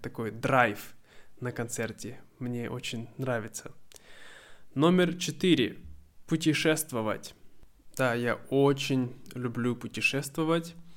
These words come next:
Я всегда, э, хотел путешествовать.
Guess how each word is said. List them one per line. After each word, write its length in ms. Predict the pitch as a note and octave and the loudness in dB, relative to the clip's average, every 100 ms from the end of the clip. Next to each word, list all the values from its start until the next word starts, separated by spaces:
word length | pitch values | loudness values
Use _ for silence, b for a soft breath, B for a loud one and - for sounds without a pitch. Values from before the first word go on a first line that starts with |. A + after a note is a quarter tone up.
| B B - | B B -12
Я 520 | C#3 A#2+ A2+ A2+ G#2+ - | -4 2 4 4 2 -2
всегда, 720 | - C3 A#2+ A2+ A#2 A#2+ - - | -4 -4 2 4 4 0 -8 -12
э, 360 | A#2 G#2+ G#2 G2+ | -8 -4 -4 -6
хотел 380 | - A#2+ A#2+ A2+ | -8 -6 -4 -4
путешествовать. 960 | A2 - G#2 B2+ B2+ - C#3 C#3 C3+ | -4 -6 -2 -2 -2 -2 0 0 -2